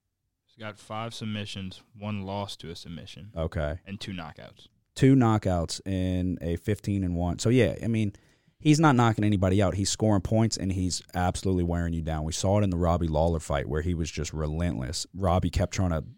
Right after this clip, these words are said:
Speaker 2: get that right hand going. He kept looking for a spot to land a haymaker, and he just couldn't do it. Um, Colby Covington didn't really even give him a chance. So, I think Usman's got a four-inch reach advantage, if I'm not mistaken. Um,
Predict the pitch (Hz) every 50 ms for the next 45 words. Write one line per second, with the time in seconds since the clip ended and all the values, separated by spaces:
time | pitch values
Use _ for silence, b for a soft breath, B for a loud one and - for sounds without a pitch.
0 | _ _ _ - 110 104 92 - 95 82 73 85 85 87 87 87 98 90 90 90
1 | 95 95 95 92 92 92 90 85 - 82 76 80 82 85 - - 87 - 87 85
2 | 80 - - - 85 80 80 78 - 80 78 80 80 80 78 76 80 85 82 82
3 | 80 78 76 - 78 78 76 73 73 - - - - 87 73 73 69 71 78 76
4 | 67 65 - - - 85 87 85 80 78 73 65 58 - - _ _ - 101 95
5 | 85 85 - 90 82 80 87 78 76 87 85 87 80 - 64 85 87 85 82 80
6 | 76 - - - 90 78 80 76 76 82 80 76 69 69 - - 92 85 62 53
7 | - - - - - - - 87 82 78 80 80 - - _ _ _ _ _ _
8 | _ _ _ _ _ _ _ _ _ _ _ _ _ _ _ _ _ 104 123 -
9 | 135 127 104 - - _ 123 147 160 - 165 147 127 - 110 101 - - 120 110
10 | 110 107 101 92 - 95 101 104 - 107 98 107 107 110 110 107 98 95 - 95
11 | 98 98 95 92 85 90 90 - - 98 95 95 - - 107 110 117 123 - _
12 | - 92 92 90 90 85 80 76 69 62